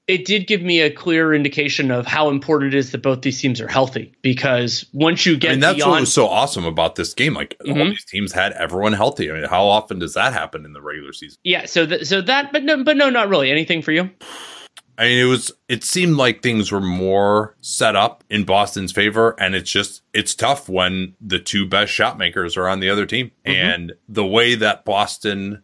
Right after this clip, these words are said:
Speaker 2: I, I mean, I think Boston made it as hard on the Nuggets as you possibly can in this one. They have really good defensive players. I don't think you can defend Ben-,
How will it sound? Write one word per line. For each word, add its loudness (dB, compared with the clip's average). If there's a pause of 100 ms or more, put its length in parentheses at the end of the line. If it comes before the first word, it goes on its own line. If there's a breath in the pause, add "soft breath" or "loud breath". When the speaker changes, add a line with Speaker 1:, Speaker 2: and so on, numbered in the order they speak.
Speaker 2:
I, -10 (100)
I -2
mean, 2
I 0
think -2
Boston -2
made 2
it 0
as -6
hard 4
on -2
the -2
Nuggets 2
as -2
you -2
possibly 0
can 2 (160)
in -4
this -6
one. -4
They 2
have -2
really 0
good 0
defensive -4
players. 0 (120)
I 2
don't 0
think 0
you -2
can -6
defend -2
Ben-, -2